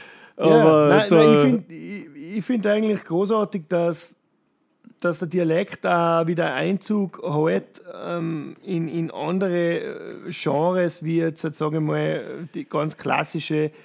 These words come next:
Speaker 1: Volksmusik oder, äh, im, im volkstümlichen Bereich, wo ja
Speaker 2: Ja.
Speaker 1: der Di-, Dialekt und, oder, mm,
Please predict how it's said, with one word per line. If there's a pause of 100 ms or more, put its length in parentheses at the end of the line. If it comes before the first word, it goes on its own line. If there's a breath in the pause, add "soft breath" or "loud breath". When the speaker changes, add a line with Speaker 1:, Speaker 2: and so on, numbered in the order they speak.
(140 soft breath)
Speaker 1:
Volksmusik
oder,
äh,
im,
im
volkstümlichen
Bereich, (400 soft breath)
wo
ja
Speaker 2:
Ja.
Speaker 1:
der
Di-,
Dialekt
und,
oder,
mm,